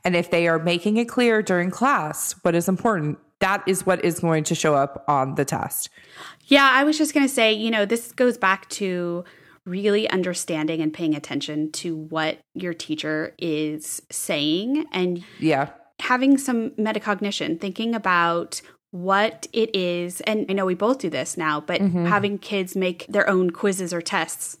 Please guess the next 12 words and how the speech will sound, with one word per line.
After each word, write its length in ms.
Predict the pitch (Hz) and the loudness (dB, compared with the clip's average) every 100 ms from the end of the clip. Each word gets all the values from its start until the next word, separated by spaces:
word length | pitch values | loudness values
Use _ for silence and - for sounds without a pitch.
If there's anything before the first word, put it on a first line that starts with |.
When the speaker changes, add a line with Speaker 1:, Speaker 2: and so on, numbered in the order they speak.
| _ - | _ 0
Speaker 1:
Yep. 400 | 156 - - - | 0 0 -10 -4
Speaker 2:
And 160 | 202 202 | 0 2
having 360 | 220 214 220 | 2 2 0
them 400 | 208 196 190 190 - - - | 2 0 -2 -4 -8 -12 -10
take 320 | - 240 233 | -2 -2 0
on 220 | 226 214 | 0 2
the 80 | 208 | 2
hat 400 | 190 214 180 - | 4 4 4 2
of 100 | 190 | -2
being 220 | 190 185 | 0 0
a 60 | 185 | -2
teacher. 480 | - 208 165 - | -4 -6 -6 -8